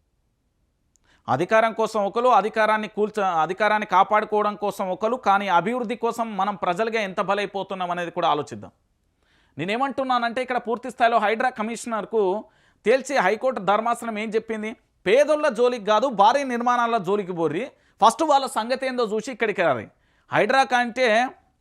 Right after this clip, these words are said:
కన్నా ఉత్తమమైన అధికారాలు కోర్టుకుంటాయి. ఈ విషయాన్ని గుర్తుపెట్టుకోరు. కోర్టు చెప్పిన దాన్ని పదే పదే చెప్తూ ఉన్నా,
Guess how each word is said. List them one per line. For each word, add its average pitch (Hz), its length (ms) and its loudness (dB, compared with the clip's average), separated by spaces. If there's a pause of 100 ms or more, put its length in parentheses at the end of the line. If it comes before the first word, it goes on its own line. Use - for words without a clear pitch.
(120)
కన్నా 220 200 6
ఉత్తమమైన 262 600 0
అధికారాలు 233 800 2
కోర్టుకుంటాయి. 233 640 0
ఈ 196 180 -4
విషయాన్ని 247 380 -4
గుర్తుపెట్టుకోరు. 214 580 -2
కోర్టు 240 300 2
చెప్పిన 226 360 -2
దాన్ని 226 180 0
పదే 214 280 0
పదే 226 260 0
చెప్తూ 185 340 -6
ఉన్నా, 208 420 2